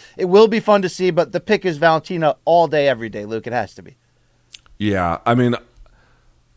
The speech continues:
Speaker 2: you'd be foolish to say someone like Andrade has no chance to win this, but you'd be a dumbass if someone was like, "Bet everything that you own, who do you put it on?" You,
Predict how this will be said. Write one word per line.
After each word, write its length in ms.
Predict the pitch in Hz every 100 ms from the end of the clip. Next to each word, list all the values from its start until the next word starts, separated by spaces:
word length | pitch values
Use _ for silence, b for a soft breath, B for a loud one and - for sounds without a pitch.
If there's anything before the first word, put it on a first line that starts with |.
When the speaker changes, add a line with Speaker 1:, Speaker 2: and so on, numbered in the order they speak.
| _ _
Speaker 2:
you'd 200 | 117 156
be 120 | 175
foolish 580 | - - 208 240 254 -
to 140 | 165
say 200 | 147 165
someone 280 | 147 160 156
like 140 | 147 135
Andrade 640 | 139 113 113 120 131 113
has 260 | 120 113 90
no 200 | 110 117
chance 360 | - 117 113
to 100 | -
win 220 | 95 117
this, 300 | 131 147 - _ b b b b b b b b
but 140 | 110
you'd 140 | 113 147
be 140 | 131
a 60 | 104
dumbass 600 | 82 127 123 101 90 -
if 80 | 90
someone 220 | 123 113
was 100 | 101
like, 280 | 95 82 90
"Bet 240 | 135 139
everything 560 | 123 123 135 123 131 120
that 100 | 113
you 220 | 107 107
own, 260 | 101 95 92
who 120 | 113
do 60 | 101
you 80 |
put 200 | 92 104
it 100 | 92
on?" 260 | 80 76 73 b b b b
You, 140 | 101